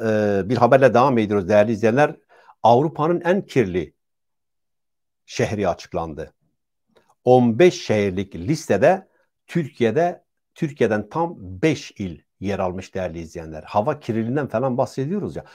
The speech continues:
Ya ha, bu arada unuttum ben ya. Bu yeni araba nedir? Türkiye'deki, e, Türk, Türklerin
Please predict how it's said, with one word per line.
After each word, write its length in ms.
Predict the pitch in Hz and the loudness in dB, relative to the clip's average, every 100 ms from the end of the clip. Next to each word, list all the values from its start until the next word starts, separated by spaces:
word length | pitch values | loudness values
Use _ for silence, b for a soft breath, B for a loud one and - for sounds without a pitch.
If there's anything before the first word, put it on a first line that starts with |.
| b b | b b
Ya 280 | - 147 104 | -2 -2 0
ha, 240 | 147 143 | -2 -2
bu 140 | 78 160 | -2 0
arada 380 | 160 139 95 _ _ _ _ | 0 -2 -6 _ _ _ _
unuttum 420 | 92 110 - 156 | -8 -8 -8 -8
ben 160 | 92 73 | -8 -10
ya. 220 | 76 110 _ _ _ _ _ _ - | -12 -14 _ _ _ _ _ _ -8
Bu 360 | 92 139 - - | 0 0 0 -8
yeni 360 | 95 110 135 | -2 0 0
araba 400 | 120 120 123 156 | 2 4 4 4
nedir? 340 | 127 170 180 117 | 2 0 -2 -6
Türkiye'deki, 580 | - 120 120 113 113 107 | -6 -6 0 -2 -2 -6
e, 560 | 101 85 113 117 117 | -6 -8 -14 -14 -16
Türk, 280 | - 101 98 _ _ _ _ _ | -18 -18 -18 _ _ _ _ _
Türklerin 680 | - 107 - 107 117 117 - | -10 -8 -2 2 2 0 -6